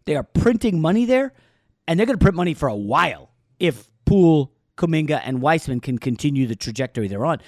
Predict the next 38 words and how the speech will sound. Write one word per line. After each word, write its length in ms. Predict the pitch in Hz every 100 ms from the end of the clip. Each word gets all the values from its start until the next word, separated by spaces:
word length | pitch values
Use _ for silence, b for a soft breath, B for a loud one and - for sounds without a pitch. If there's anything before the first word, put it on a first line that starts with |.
| B
Like, 160 | - -
Golden 320 | 262 320 240
State 280 | - 233 220
is 120 | 165 -
set 260 | - 208
up 200 | 175 -
perfectly 640 | - 285 - 165 85 78 _ _ b b b b b
with 200 | 160 165
the 160 | 160 - 196
old 260 | 214 240
vets, 400 | 160 165 165 -
Klay, 480 | - - 170 170 160
Curry, 340 | - 156 156
Draymond, 520 | 135 135 117 98 95 - _ _ _ _ -
and 120 | 214
the 60 | 208
young 400 | 180 165 214 202
pups 360 | - 208 - -
who 120 | 185
are 80 | 185
on 100 | 180
the 60 |
come 240 | - 233 170
up, 160 | - -
and 120 | 220
then 80 | 220
you 60 |
got 200 | 208 -
your 80 | 185
middleman 600 | 165 214 214 170 160 156
toggling 520 | - 185 190 180 175
between 320 | 147 - 165
both 320 | 147 202 180 - b b
in 160 | - 170
Andrew 240 | 180 160
Wiggins. 360 | 175 220 135 - b b
Like, 380 | - 160 117 107
they 240 | 208 254